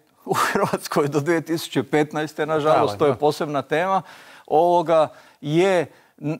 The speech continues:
Speaker 1: nešto što je toliko pogodilo sve industrije i cijeli svijet da kad imate još firmu u kojoj su plaće potpuno nerealno visoke,
Speaker 2: Mhm.
Speaker 1: e,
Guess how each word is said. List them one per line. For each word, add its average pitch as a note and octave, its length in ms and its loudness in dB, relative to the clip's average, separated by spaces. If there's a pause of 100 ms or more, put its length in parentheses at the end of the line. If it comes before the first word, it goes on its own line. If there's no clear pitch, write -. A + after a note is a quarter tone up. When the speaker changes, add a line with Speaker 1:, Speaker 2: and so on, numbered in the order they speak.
Speaker 1:
nešto F#3 420 -2
što G3 200 -2
je F3 80 2
toliko G3 340 0
pogodilo E3+ 580 0
sve F3+ 260 -4
industrije E3 460 -2
i C#3+ 40 -2
cijeli E3+ 300 -2
svijet F3+ 320 0
da C#3+ 180 0
kad C#3+ 300 -2
imate E3 680 0
još E3+ 440 0
firmu E3 320 -2
u C#3 40 -4
kojoj D#3+ 300 -2
su C3+ 320 -6 (260)
plaće D#3 580 2 (640)
potpuno D#3+ 540 0
nerealno C#3+ 520 2
visoke, D3 520 -2 (220)
Speaker 2:
Mhm. A#2 160 -18
Speaker 1:
e, - 680 -18